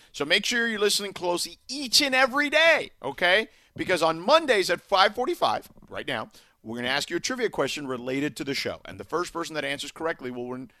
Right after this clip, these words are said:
uh, first will win Rams tickets. And these tickets are two tickets to Rams Jaguars on December fifth at SoFi. And you get your shot at a million dollars. And the way you win your ch-, or you get your shot at a million dollars is we will ask you,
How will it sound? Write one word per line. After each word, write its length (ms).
uh, 240
first 320
will 140
win 140
Rams 320
tickets. 460
And 260
these 180
tickets 320
are 80
two 180
tickets 320
to 100
Rams 260
Jaguars 640
on 120
December 320
fifth 200
at 100
SoFi. 380
And 180
you 60
get 140
your 100
shot 260
at 80
a 60
million 260
dollars. 380
And 580
the 60
way 140
you 120
win 400
your 280
ch-, 260
or 240
you 100
get 180
your 100
shot 180
at 60
a 40
million 200
dollars 320
is 120
we 160
will 180
ask 300
you, 280